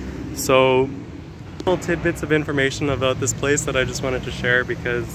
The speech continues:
I don't know, I have the platform to do so, and you guys like looking at plants. So, ooh, look at this.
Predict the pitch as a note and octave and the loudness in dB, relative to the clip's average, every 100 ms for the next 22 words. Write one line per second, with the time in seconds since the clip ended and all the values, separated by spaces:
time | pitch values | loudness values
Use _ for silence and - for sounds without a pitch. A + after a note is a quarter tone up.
0 | - - - - - - - - - - | -10 -12 -10 -10 -10 -10 -8 -8 -6 -8
1 | - C#3 D3+ D3+ B2 C3 C3+ D3 C#3+ C#3+ | -2 2 4 4 2 -2 -4 -2 -2 -4
2 | C#3 B2+ B2+ A#2 C3 B2+ B2 B2+ A#2 C3+ | -4 -4 -4 -4 -2 0 0 -2 -4 0
3 | B2+ C3 B2+ A#2+ B2+ - B2 G#2 A#2+ A2+ | 2 2 2 -2 -4 -2 -2 -2 -2 -2
4 | G#2+ - - C3 B2+ E3 G3+ E3+ D3 D#3 | -2 -6 -4 -4 -2 2 4 4 2 -2
5 | D3+ D3 B2+ | 0 -2 -2